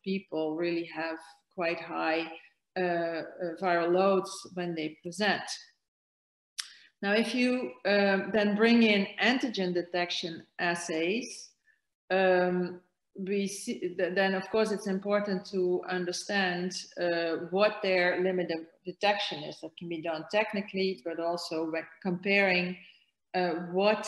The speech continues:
uh, levels of virus do these antigen detection tests pick up if you compare that with, uh, P C R, uh, C T values or viral, viral loads.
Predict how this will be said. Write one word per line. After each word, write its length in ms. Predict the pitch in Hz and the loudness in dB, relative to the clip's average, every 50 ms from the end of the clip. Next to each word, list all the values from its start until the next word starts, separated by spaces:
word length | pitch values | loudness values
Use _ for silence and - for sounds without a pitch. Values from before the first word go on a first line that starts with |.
| - - - - _ _ _ _ - | -10 -12 -16 -20 _ _ _ _ 0
uh, 300 | 180 185 180 180 175 175 170 | 2 2 4 4 4 4 4
levels 520 | 170 175 190 196 208 208 214 202 190 - | 4 6 6 6 6 6 2 0 0 -2
of 140 | 185 170 175 | -4 -4 -2
virus 480 | 175 185 185 190 185 180 175 175 175 - | 0 2 2 4 4 2 2 0 -2 -2
do 180 | - 185 180 170 | 0 0 0 0
these 220 | - 156 156 151 - - - | -2 -6 -8 -8 -8 -4 -2
antigen 520 | 185 202 202 233 214 202 208 208 208 202 | -2 0 -2 -2 -4 -2 -2 0 0 0
detection 560 | 196 196 - - 202 202 196 - - 190 185 180 | -2 -4 -6 -6 -6 -4 -4 -4 -4 -6 -6 -4
tests 460 | - 175 170 175 175 - - - - - - | -4 -4 -4 -2 -4 -10 -14 -20 -20 -6 -2
pick 240 | 185 185 185 185 | -2 -2 0 0
up 200 | 180 170 170 170 - - | 0 0 0 -2 -4 -8
if 180 | 180 - - | -8 -6 -6
you 100 | 190 160 - | -8 -8 -6
compare 440 | - 165 160 - 196 190 185 185 180 | -10 -12 -10 -2 2 4 4 4 4
that 260 | 180 170 156 135 - - - | 2 0 0 -2 -4 -8 -8
with, 220 | 165 156 156 156 - _ - 165 | -6 -6 -6 -8 -14 _ -12 -10
uh, 100 | 165 156 156 - - | -8 -8 -10 -6 -6
P 100 | 185 180 | -4 -4
C 240 | 180 - - 160 170 | -4 -4 -4 0 0
R, 380 | 175 180 190 190 196 190 - - - - | 2 2 2 2 0 -2 -4 -8 -8 -8
uh, 280 | 175 170 165 160 165 175 | -8 -6 -6 -8 -8 -10
C 220 | - - 165 160 | -10 -10 -12 -12
T 240 | - - 220 226 214 | -6 -4 -4 -2 0
values 540 | 196 185 180 175 170 160 165 165 165 - - _ | 2 2 2 2 2 2 0 -2 -2 -6 -12 _
or 440 | - 165 156 151 151 147 - - 151 - 180 | -4 -4 -2 -2 -4 -4 -6 -10 -12 -8 -6
viral, 440 | 165 156 160 151 147 151 151 147 - - _ _ _ _ - | -4 -4 -2 -2 -4 -4 -6 -8 -10 -14 _ _ _ _ -8
viral 320 | 190 170 165 156 156 160 180 | -6 -4 -2 -2 -2 2 2
loads. 340 | 190 175 - - - - | 4 4 2 0 -4 -10